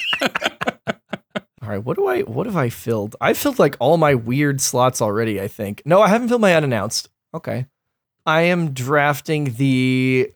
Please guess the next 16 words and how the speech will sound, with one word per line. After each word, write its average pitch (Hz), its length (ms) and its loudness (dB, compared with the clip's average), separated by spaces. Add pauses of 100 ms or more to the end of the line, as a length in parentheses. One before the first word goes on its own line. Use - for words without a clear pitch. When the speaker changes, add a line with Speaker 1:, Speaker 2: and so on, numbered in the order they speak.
(680)
Speaker 2:
I 131 120 -2
know 180 640 4 (180)
after 147 500 0
the 131 100 -2
first 143 380 -2
year, 120 240 0
I 120 40 0
promised 135 440 -2
I 123 80 2
was 123 160 -2
gonna 120 260 -4
retire 117 440 -2
Big 113 240 -4
Balls 110 240 -2
Gilly 104 220 -6
for. 71 340 -12